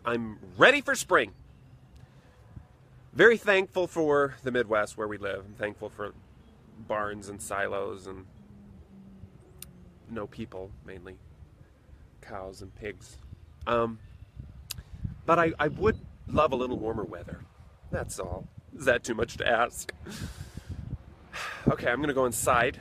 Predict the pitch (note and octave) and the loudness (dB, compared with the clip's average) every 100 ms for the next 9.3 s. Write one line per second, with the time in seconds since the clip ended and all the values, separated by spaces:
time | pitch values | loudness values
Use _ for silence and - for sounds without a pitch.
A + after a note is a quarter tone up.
0 | - B2+ A#2 G#2+ G#2 G2+ G#2+ - - - | -14 -10 -10 -6 -6 -6 -8 -12 -12 -14
1 | - - A#2+ G2+ F#2+ - F#2+ F2+ F2 A2+ | -16 -8 -2 -2 -4 -8 -10 -10 -6 -4
2 | E3+ - - - - - - G#2+ G#2 G#2+ | -4 -10 -20 -20 -20 -20 -16 -14 -12 -12
3 | A2 G#2+ A2 - - - - - - - | -14 -16 -12 -12 -12 -16 -14 -14 -14 -20
4 | - - - - - - - - - - | -20 -20 -20 -14 -12 -14 -20 -20 -20 -20
5 | - - - - - - - - - - | -20 -20 -20 -12 -10 -10 -16 -20 -20 -20
6 | _ - C#3 - - - C#3 - G#2 - | _ -8 -8 -8 -12 -6 -6 0 -2 -2
7 | - - - - - - - - - - | -12 -20 -20 -20 -20 -20 -20 -20 -20 -20
8 | - - - - - - - - - A2 | -20 -20 -20 -20 -20 -20 -20 -20 -18 -10
9 | A#2+ A2+ - | -8 -8 -10